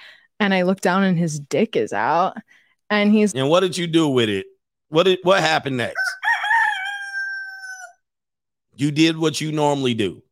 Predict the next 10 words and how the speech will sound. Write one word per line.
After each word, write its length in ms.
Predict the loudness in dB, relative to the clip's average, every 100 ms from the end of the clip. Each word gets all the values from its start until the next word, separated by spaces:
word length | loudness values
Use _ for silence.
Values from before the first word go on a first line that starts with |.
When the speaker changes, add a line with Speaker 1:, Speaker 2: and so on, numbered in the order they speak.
| _
Speaker 2:
Let's 200 | -4 -2
get 180 | -4 -2
to 200 | -4 -4
it. 80 | -8 -2
Speaker 1:
Like, 640 | 2 2 0 -4 -14 -20 _ _
"Suck 460 | -12 -4 0 0 -2
it." 280 | -2 -2 -4 -12 _ _ _
And 100 | 0
I 140 | 2
was, 120 | 0